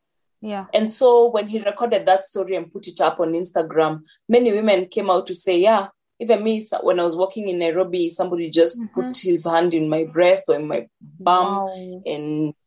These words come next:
Speaker 2: and, and walk like nothing happened." And even the men around him, in-, instead of even, um, um,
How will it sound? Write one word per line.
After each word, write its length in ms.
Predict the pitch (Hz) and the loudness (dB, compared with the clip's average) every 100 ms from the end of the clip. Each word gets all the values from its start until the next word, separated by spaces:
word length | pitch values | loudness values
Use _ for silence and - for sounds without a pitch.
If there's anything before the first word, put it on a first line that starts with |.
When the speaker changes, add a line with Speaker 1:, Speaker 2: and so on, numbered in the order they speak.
| _ - | _ 0
Speaker 2:
and, 280 | 185 175 | 2 4
and 200 | - 185 | 4 4
walk 260 | 185 208 214 | 4 2 2
like 200 | 170 160 180 | 0 0 -2
nothing 340 | 190 196 170 | -4 -4 -6
happened." 420 | 180 185 196 185 | -4 0 2 2
And 120 | 165 | 2
even 220 | 175 190 170 | 2 2 2
the 80 | |
men 220 | 160 175 175 | 0 0 0
around 320 | 160 170 175 | 2 0 -2
him, 400 | 175 160 151 151 _ _ _ - | -8 -8 -10 -16 _ _ _ -2
in-, 280 | 185 165 - | 0 -2 -6
instead 460 | 185 185 220 196 | -8 -2 2 4
of 120 | 170 | 4
even, 520 | 175 175 180 170 165 165 | 4 4 4 4 2 2
um, 600 | 160 160 156 151 160 160 _ _ _ _ - | 2 2 -2 -4 -12 -18 _ _ _ _ -2
um, 800 | 160 156 151 156 156 151 156 | 0 2 0 0 -2 -6 -10